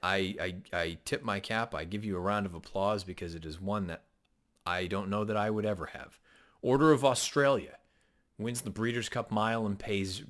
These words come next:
just about a hundred and fifty dollars on top of Circus Maximus and Lope Fernandez. The European contingent, the O'Brien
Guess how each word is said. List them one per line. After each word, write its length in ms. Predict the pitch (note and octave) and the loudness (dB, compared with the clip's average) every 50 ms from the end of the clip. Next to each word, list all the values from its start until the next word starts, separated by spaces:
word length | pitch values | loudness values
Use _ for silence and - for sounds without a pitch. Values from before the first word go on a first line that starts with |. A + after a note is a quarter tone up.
| - - - | -18 -14 -10
just 260 | C3+ A#2 A#2 - - | -6 -6 -4 -2 0
about 160 | A2+ A#2 A2+ | 2 4 4
a 60 | G#2+ | 4
hundred 240 | G#2 A#2+ A#2+ A#2 A2 | 4 2 2 2 0
and 120 | G#2+ G2+ | -2 -4
fifty 280 | - B2+ A2+ - - G#2+ | -4 -6 -6 -4 -4 0
dollars 380 | G#2 G2 G2+ G2+ F#2+ F2 E2+ F#2 | 2 2 2 2 0 -2 -4 -4
on 180 | F2+ F2+ F2+ | -6 -8 -8
top 320 | F2+ - G#2+ F#2+ F2 - - - - - - - - _ _ _ _ | -4 -4 -4 -4 -4 -6 -10 -16 -20 -20 -20 -20 -20 _ _ _ _
of 100 | - A2+ | -12 -8
Circus 460 | - - - B2+ B2 - A#2+ G#2 - B2+ | -2 2 6 6 6 6 2 -2 0 0
Maximus 640 | A#2+ A2+ G#2+ G#2 - - A#2 A2 G#2+ G2 - - - - - - - - _ - | 0 0 0 -2 -4 -4 -4 -2 -2 -2 -2 -4 -4 -8 -16 -20 -20 -20 _ -14
and 160 | D#2+ E2 E2 | -8 0 4
Lope 240 | G#2+ A#2+ - - A#2 G#2 G#2 G2+ | 4 4 4 4 2 2 2 2
Fernandez. 800 | G2+ - G2 F#2 G2+ G2 G2+ F#2+ F#2+ F#2+ F#2+ F#2 F2+ - - - - - - - - _ _ _ - | -2 -4 -4 -2 -2 0 0 0 0 0 0 0 0 -2 -4 -6 -10 -16 -20 -20 -20 _ _ _ -8
The 100 | - A2 | -2 2
European 540 | G#2+ B2+ D3+ D#3+ - - D3+ D#3 D3+ D3 C#3+ | 4 6 6 6 6 4 4 4 4 2 2
contingent, 540 | - C#3 B2+ - - C3+ C3 A2+ A2+ G#2+ F#2+ | 0 -2 -2 -2 0 0 0 0 0 0 4
the 100 | A2 B2+ | 8 8
O'Brien 720 | C3 C3 G#2 A#2+ C3 C3+ D3+ D#3+ D3+ B2 G2 F2 D#2 | 8 8 8 6 8 10 10 10 10 8 6 0 -4